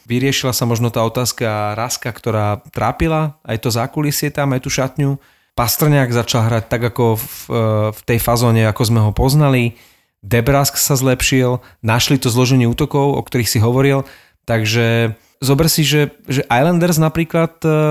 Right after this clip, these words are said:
bolestivo doplácajú na to, že sa nedokázali zbaviť tých starších hráčov a že to nedokázali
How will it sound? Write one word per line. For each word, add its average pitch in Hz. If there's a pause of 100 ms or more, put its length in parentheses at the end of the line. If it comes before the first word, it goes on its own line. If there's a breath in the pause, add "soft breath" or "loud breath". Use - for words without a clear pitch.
(180)
bolestivo 139
doplácajú 120
na 101
to, 104
že 101
sa 110
nedokázali 104
zbaviť 101
tých -
starších 104
hráčov 110
a 117
že 104
to 107
nedokázali 110